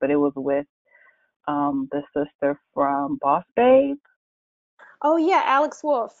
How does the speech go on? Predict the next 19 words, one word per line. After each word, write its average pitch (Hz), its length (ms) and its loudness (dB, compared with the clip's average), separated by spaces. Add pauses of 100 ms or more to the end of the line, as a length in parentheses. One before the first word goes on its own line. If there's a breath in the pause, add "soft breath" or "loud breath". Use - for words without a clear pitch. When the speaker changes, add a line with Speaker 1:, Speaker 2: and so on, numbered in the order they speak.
Speaker 2:
uh, 233 180 0
at 233 160 0
Shutterstock. 233 580 -2
Speaker 1:
Yeah. 202 300 4 (460)
Speaker 2:
Mm-hmm. 226 180 -8
Speaker 1:
Yes, 208 520 6 (180)
thank 202 300 -8
you. 160 420 -8 (160)
Um, 160 560 -6 (420)
I 185 100 4
liked 185 420 0
the 226 80 -8 (100)
Q 196 220 -10
and 180 120 -10
A 175 440 -6 (440)
section 220 340 -6
of 240 120 -8
that 262 380 0
because 170 720 -2